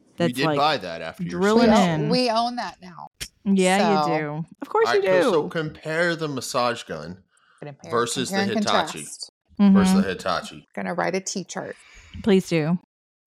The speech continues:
Speaker 3: And I'll
Speaker 1: Yeah.
Speaker 3: compare and contrast.
Speaker 1: Mm-hmm. Mm-hmm.
Speaker 3: Mm-hmm.
Speaker 1: Document. No, you, you know the
Speaker 3: Mm-hmm.
Speaker 1: difference. The,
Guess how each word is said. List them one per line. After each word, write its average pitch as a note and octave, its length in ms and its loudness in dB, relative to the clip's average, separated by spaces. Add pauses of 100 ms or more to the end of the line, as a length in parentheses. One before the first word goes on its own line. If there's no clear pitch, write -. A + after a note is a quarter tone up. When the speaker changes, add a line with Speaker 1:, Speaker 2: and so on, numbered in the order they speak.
Speaker 3:
And - 120 -10
I'll E3 100 -4
Speaker 1:
Yeah. D#3+ 160 4
Speaker 3:
compare F3 240 -2
and F3+ 160 -8
contrast. - 680 -10
Speaker 1:
Mm-hmm. F#3+ 380 6 (300)
Mm-hmm. F3 260 2 (300)
Speaker 3:
Mm-hmm. F#3+ 260 4 (180)
Speaker 1:
Document. F3 560 -4 (720)
No, A#3+ 160 2
you, A3+ 400 0
you A3+ 180 4
know A#3+ 160 4
the A#3+ 60 6
Speaker 3:
Mm-hmm. A#3+ 120 6
Speaker 1:
difference. - 540 0 (1120)
The, G#3+ 180 2